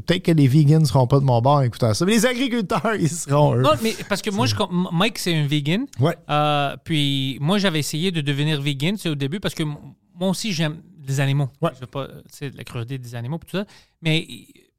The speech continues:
Speaker 2: c'est pas une bonne, euh, diète pour moi. J'avais pris trop de poids quand j'essayais de manger trop, euh,
Speaker 1: Ok.
Speaker 2: parce que c'est beaucoup de carbs
Speaker 1: Ouais.
Speaker 2: quand t'es vegan.
Speaker 1: Ouais, ouais.
Speaker 2: Euh, puis maintenant, j'ai changé. J'ai perdu cent livres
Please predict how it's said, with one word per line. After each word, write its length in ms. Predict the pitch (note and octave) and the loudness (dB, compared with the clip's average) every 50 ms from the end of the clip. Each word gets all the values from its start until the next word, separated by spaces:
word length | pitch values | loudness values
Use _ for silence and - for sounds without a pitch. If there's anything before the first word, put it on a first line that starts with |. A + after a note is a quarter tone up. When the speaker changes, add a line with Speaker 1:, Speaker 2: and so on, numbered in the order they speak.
| _ _ _ _ | _ _ _ _
Speaker 2:
c'est 220 | - - - E3+ C#3+ | -10 -6 -6 -6 -2
pas 180 | - G3 G#3+ | 0 0 2
une 160 | G#3+ G3+ E3+ C#3+ | 2 2 0 0
bonne, 380 | B2+ D#3 E3+ F3+ E3+ D#3 C#3+ | 2 2 2 2 2 2 2
euh, 60 | C3+ C3 | 0 -2
diète 360 | B2+ A#2 B2+ C#3+ D3+ E3 D#3+ | -4 -2 0 0 0 0 -2
pour 160 | - D3+ C3+ | -6 -6 -4
moi. 260 | C3 C3+ D3 F#3+ G3 - _ _ _ _ _ _ - | -2 -2 -2 -2 -4 -6 _ _ _ _ _ _ -6
J'avais 220 | C#3 C#3 C#3 C#3+ | -4 -4 -4 -4
pris 240 | C3+ - - E3+ D#3+ | -6 -6 -6 -6 -6
trop 320 | - - - - D#3+ D#3+ D3 | -8 -10 -6 -2 -2 -2 -2
de 60 | - _ _ _ | -4 _ _ _
poids 260 | - D3+ D3+ D#3 E3+ | -10 -6 -4 -2 -2
quand 180 | - - D3 C#3 C#3 | -2 -2 -2 -2 -2
j'essayais 320 | C3+ - - C#3 C#3 D3+ | -4 -6 -6 -8 -6 -6
de 100 | C#3+ C#3 | -4 -4
manger 380 | C3 C3 B2+ B2+ A#2+ B2+ C3+ C3 | -4 -4 -4 -4 -4 -6 -8 -8
trop, 540 | - - A#2+ A2 C3+ C3 C#3 C3+ C3 C3+ | -10 -14 -10 -6 -4 -4 -2 -2 -2 -2
euh, 20 | D3+ | -2
Speaker 1:
Ok. 100 | - - - - - - - _ _ | 0 0 -2 -4 -6 -10 -18 _ _
Speaker 2:
parce 140 | - D#3+ | -10 -6
que 80 | - F3 | -6 -4
c'est 160 | D3+ - F3+ | -4 -4 -2
beaucoup 240 | E3 E3+ E3 - C#4+ | -4 -2 -2 -2 -2
de 80 | F#3+ D#3 | -2 0
carbs 280 | - G#3 G3+ F3+ A2+ - - - - | 0 0 0 0 -2 -8 -14 -4 -2
Speaker 1:
Ouais. 180 | E3+ G#3+ A3 - | 0 0 0 -2
Speaker 2:
quand 120 | D#3 C#3+ | -6 -6
t'es 100 | B2 C#3 | -4 -4
vegan. 260 | B2 B2 B2 B2+ C#3 | -4 -4 -2 -2 0
Speaker 1:
Ouais, 180 | C3 C3+ C3 B2 | 0 0 0 0
ouais. 60 | A#2 - - _ _ _ _ _ C#3 | -2 -6 -10 _ _ _ _ _ -4
Speaker 2:
Euh, 220 | C#3+ C#3+ C#3+ C#3 | -2 0 -2 -2
puis 180 | C3+ - D#3+ D3+ | -2 -2 -2 -2
maintenant, 360 | D3+ D3 D3 D3 E3 G3 G3+ | 0 -2 -2 -2 0 -2 -2
j'ai 100 | F3 C#3+ | -2 -4
changé. 380 | - - D3+ C3+ B2+ C#3+ D#3 - | -6 -6 -6 -6 -6 -6 -8 -6
J'ai 160 | C#3+ C3 E3+ | -4 -4 -2
perdu 260 | D#3 F3 D#3+ E3 G#3 | -2 -2 -4 -4 -4
cent 260 | G#3 - - G3 F#3+ F3+ | -6 -4 -4 -2 0 0
livres 300 | E3+ E3+ F3+ C#3 B2+ | 0 0 0 -2 -6